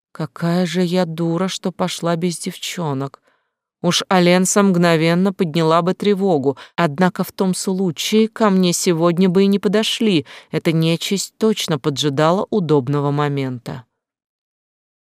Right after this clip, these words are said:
Очнулась я в трясущейся карете. Лежала на полу с туго стянутыми за спиной руками.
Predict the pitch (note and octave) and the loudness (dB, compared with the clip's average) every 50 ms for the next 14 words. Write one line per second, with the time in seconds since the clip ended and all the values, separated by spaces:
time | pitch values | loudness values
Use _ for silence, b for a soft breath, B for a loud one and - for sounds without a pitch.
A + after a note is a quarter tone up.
0 | _ _ - - F3+ - - - F#3+ F#3+ G3+ G3+ - - G#3+ G3+ - - - F#3+ | _ _ -4 -2 0 0 2 4 4 6 6 4 4 4 2 2 2 0 -4 -2
1 | - - F3+ - - - F3 - - E3+ - - F3+ E3+ D#3+ D3 D3 - - - | -2 -2 -2 -4 -2 -2 -2 -2 -2 -4 -2 -2 -2 -2 -2 -2 -4 -4 -8 -8
2 | - D#3+ - _ _ _ _ _ _ _ _ - D#3+ E3+ E3 C#3 F3 E3+ E3 E3+ | -8 -10 -12 _ _ _ _ _ _ _ _ 0 2 2 4 4 4 4 4 4
3 | E3+ E3+ D#3 - E3+ D#3+ D#3 D#3+ E3 F3 E3 - - - D#3+ D3+ C#3+ E3 D#3 - | 2 2 0 2 2 2 2 2 0 -2 -4 -8 -6 -4 -4 -2 -2 -2 -4 -4
4 | - - - E3+ D#3+ E3 E3+ E3+ - - F3 E3+ E3+ D#3 D#3 D3 - - - E3 | -4 -2 0 2 2 2 0 -2 -4 -4 -2 -2 -2 -2 -2 -2 -4 -2 -2 -2
5 | D#3+ E3 E3+ E3+ F3+ E3+ - - F3 E3 D#3 C#3+ C#3 C#3 - | 0 0 0 0 -2 -4 -6 -6 -2 -2 -2 -2 -2 -6 -8